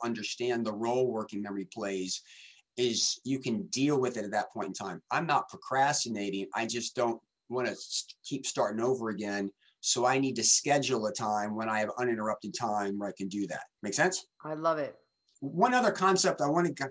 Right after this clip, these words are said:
Speaker 1: kinda, again, I know we're kinda pressing for time,
Speaker 2: Yeah,
Speaker 1: is
Speaker 2: that's okay.
Speaker 1: I got this from Doctor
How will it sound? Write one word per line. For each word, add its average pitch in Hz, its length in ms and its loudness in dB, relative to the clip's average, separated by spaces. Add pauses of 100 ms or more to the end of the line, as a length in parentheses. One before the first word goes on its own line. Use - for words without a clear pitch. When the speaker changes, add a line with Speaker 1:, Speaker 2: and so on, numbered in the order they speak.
Speaker 1:
kinda, 151 180 0
again, 147 160 0
I 139 80 2
know 147 180 2
we're 143 220 0
kinda 139 280 -2 (100)
pressing 135 320 0
for 117 100 -8
time, 131 300 4
Speaker 2:
Yeah, 123 60 4
Speaker 1:
is 110 120 -2
Speaker 2:
that's - 220 -10
okay. 240 180 -10 (180)
Speaker 1:
I 156 60 0
got 202 220 8
this 214 120 4
from 170 140 2
Doctor 151 380 4